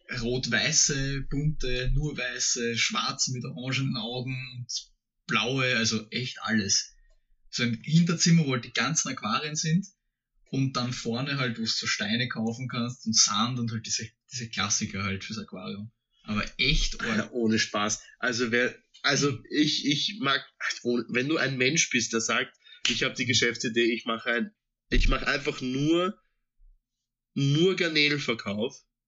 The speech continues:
Speaker 2: und ich kann davon überleben", bist du einfach der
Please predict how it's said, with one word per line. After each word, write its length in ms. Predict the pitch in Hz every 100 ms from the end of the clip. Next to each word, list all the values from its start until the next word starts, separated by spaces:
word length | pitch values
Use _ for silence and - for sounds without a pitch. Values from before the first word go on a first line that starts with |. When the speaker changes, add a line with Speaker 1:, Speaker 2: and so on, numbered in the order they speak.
| _ _
Speaker 2:
und 140 | 123
ich 140 | 123 -
kann 160 | 131
davon 220 | 127 131 131
überleben", 500 | 127 117 117 131 160 - _
bist 220 | 135 120
du 60 | -
einfach 400 | 120 123 139 135
der 460 | - 127 123 123